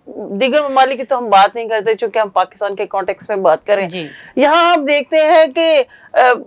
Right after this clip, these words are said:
Speaker 1: हम, हमारी बहुत सारी जिंदगी की और priorities हैं, मर्दों की भी और ख़वातीन की। दाल रोटी के चक्कर में हम निकलते हैं और बस उसी काम में उलझे रहते हैं।
Speaker 2: जी।
Speaker 1: सेहत जो है वो हमारी priority नहीं है।
Speaker 2: जी, जी, जी।
Speaker 1: ठीक है, तो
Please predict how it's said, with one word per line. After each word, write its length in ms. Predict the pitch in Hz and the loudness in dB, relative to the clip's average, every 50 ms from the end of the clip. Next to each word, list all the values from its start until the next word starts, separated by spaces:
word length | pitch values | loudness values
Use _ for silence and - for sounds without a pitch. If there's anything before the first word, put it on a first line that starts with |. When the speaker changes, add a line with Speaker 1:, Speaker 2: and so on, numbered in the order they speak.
| _ _ - - - | _ _ -12 -8 -2
Speaker 1:
हम, 320 | - 240 262 277 277 - - | 2 2 2 0 0 -2 -2
हमारी 300 | 226 208 220 233 247 269 | 0 2 2 2 2 2
बहुत 240 | 240 220 240 277 269 | 0 0 0 0 0
सारी 160 | - 262 262 | 0 -2 -2
जिंदगी 360 | 226 233 247 233 254 233 254 | -2 -2 -2 0 0 0 -2
की 100 | 214 247 | 0 0
और 240 | 247 233 226 220 196 _ _ - _ _ _ - | 2 4 2 2 0 _ _ -20 _ _ _ 0
priorities 480 | 208 214 208 202 196 - 214 208 190 | 2 2 2 2 0 -2 -2 -2 -2
हैं, 100 | 214 208 | -2 -2
मर्दों 340 | 196 196 196 196 180 208 220 | 0 0 0 0 2 0 0
की 160 | 202 - 220 208 | 0 0 -2 0
भी 120 | 190 208 | 2 2
और 120 | 214 208 | 0 0
ख़वातीन 460 | 202 196 185 180 185 180 180 196 196 190 | 0 0 2 2 2 2 2 0 -4 -2
की। 120 | 190 202 | -2 0
दाल 240 | 185 202 190 190 196 | 2 4 4 4 2
रोटी 220 | 208 214 196 214 | 0 -4 -10 -10
के 120 | 180 - 214 | -10 -10 -10
चक्कर 280 | - 196 - - 214 | -10 -10 -8 -8 -8
में 100 | 196 214 | -8 -6
हम 120 | 226 208 190 | -8 -6 -6
निकलते 460 | 196 196 185 - 214 214 208 254 262 | -6 -6 -4 -4 -4 -2 0 0 0
हैं 120 | 240 202 - - - - - - | 0 -2 -4 -8 -20 -14 -6 -2
और 80 | - 254 | -2 0
बस 140 | 226 247 233 | 2 0 0
उसी 300 | 196 - - 226 247 240 | -2 -6 -8 -4 -4 0
काम 240 | - 226 196 190 202 | 2 4 4 4 2
में 80 | 208 208 | 0 -2
उलझे 260 | 202 196 185 - 190 | -2 -2 -4 -4 -2
रहते 280 | 175 170 170 - - 180 | 0 0 -2 -2 -4 -8
हैं। 160 | 165 170 151 | -8 -8 -10
Speaker 2:
जी। 180 | 156 170 170 151 139 - _ _ - | -10 -12 -14 -14 -14 -18 _ _ -14
Speaker 1:
सेहत 380 | - - 330 320 285 311 381 302 | -4 0 0 2 2 2 0 -2
जो 180 | 269 294 294 262 | -2 -2 0 2
है 220 | 226 214 208 214 | 2 2 2 2
वो 160 | 214 220 233 220 | 0 -2 -4 -4
हमारी 280 | 214 214 190 180 190 | -2 0 0 0 0
priority 500 | 190 - 190 196 196 165 170 170 185 190 | -2 -4 -2 -2 -2 -2 -2 -4 -4 -4
नहीं 300 | 185 170 151 143 165 165 | -4 -4 -6 -6 -8 -6
है। 120 | 143 165 - | -6 -6 -6
Speaker 2:
जी, 220 | 202 175 156 185 175 | -6 -6 -6 -6 -6
जी, 160 | 147 160 160 | -6 -8 -12
जी। 120 | 147 160 | -8 -4
Speaker 1:
ठीक 200 | 151 233 - - | -4 -4 -2 -2
है, 80 | - - - - - _ _ - | -4 -6 -8 -12 -20 _ _ -2
तो 100 | - | -2